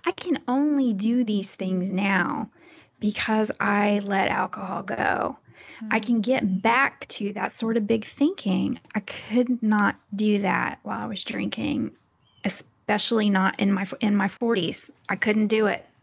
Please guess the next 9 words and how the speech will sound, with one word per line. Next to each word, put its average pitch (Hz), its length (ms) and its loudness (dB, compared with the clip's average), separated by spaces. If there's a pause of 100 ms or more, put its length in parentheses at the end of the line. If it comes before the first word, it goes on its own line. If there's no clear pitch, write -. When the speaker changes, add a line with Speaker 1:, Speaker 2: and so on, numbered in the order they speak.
Speaker 1:
I 185 60 0
could 202 260 0
not, 208 460 2 (360)
I 202 80 0
could 220 180 2
no 208 340 4
longer. 226 500 4 (220)
And 330 100 4
this 440 140 -4